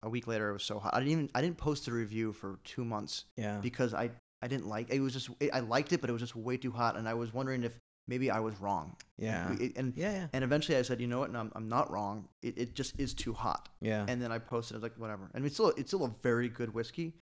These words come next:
Speaker 1: I mean, I think I put it as a ninety-three, um, but it is,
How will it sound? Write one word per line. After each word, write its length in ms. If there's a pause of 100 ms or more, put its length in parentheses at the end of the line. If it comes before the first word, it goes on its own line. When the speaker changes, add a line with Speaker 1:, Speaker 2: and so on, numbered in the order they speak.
(240)
Speaker 1:
I 40
mean, 80
I 140
think 120
I 100 (100)
put 100
it 60
as 80
a 60
ninety-three, 960 (320)
um, 340 (460)
but 280
it 140
is, 320